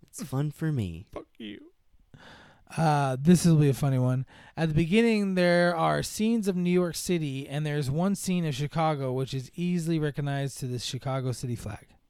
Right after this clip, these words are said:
Speaker 1: Wait, what?
Speaker 2: I think they messed up, and they meant to show only New York, and they accidentally showed Chicago. I think that's what that means,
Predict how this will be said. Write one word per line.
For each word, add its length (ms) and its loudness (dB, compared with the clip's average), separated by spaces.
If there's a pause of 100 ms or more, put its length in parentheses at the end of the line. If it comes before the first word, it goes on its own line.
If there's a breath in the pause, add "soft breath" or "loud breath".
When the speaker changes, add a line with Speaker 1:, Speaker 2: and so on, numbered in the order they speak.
(1200)
Speaker 1:
Wait, 120 -4
what? 280 -4 (2250 soft breath)
Speaker 2:
I 100 0
think 160 8
they 140 8
messed 360 6
up, 200 0
and 80 0
they 60 0
meant 200 0
to 80 -2
show 160 -2
only 240 0
New 100 0
York, 380 -2
and 100 -4
they 80 -2
accidentally 280 -4
showed 260 -4
Chicago. 380 -6
I 100 -4
think 320 -8
that's 180 -10
what 120 -10
that 120 -10
means, 380 -14